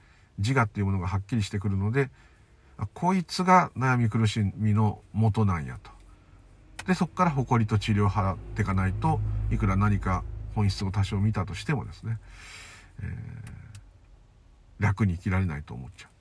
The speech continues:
う。で、結局楽に生きる方法をまた探してる、模索しちゃってるわけです。ですので、で、より、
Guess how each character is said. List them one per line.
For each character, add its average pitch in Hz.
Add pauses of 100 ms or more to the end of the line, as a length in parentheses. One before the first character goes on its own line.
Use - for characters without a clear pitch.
(300)
う。 -
で、 147
結 151
局 151
楽 139
に 156
生 123
き -
る 110
方 110
法 120
を - (160)
ま 110
た 110
探 98
し -
て -
る、 65
模 104
索 107
し 101
ち -
ゃ 92
っ -
て -
る 69
わ -
け -
で -
す。 - (400)
で 143
す 131
の 123
で、 147 (520)
で、 120
よ 151
り、 180